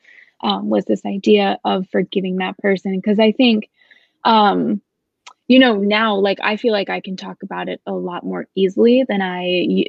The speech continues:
ever used to be able to. Um, it's been multiple years, and I feel like the Lord has really just met me in such a place where, um, like, right after the incident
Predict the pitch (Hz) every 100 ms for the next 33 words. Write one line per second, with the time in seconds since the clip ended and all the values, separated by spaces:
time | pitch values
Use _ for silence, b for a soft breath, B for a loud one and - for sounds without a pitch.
0 | - 208 190 190 190 - 196 185 180 185
1 | 202 - 254 277 - 185 180 175 - 220
2 | - 262 262 254 - 226 202 208 196 190
3 | - 202 196 - 208 202 - 202 190 185
4 | - 214 190 190 190 196 208 254 - 185
5 | 180 190 185 185 - 190 - - 165 -
6 | - 143 135 _ b b _ - 185 170
7 | - 214 _ _ _ - _ - 208 185
8 | _ - _ _ - 247 262 196 185 208
9 | 196 196 185 202 196 214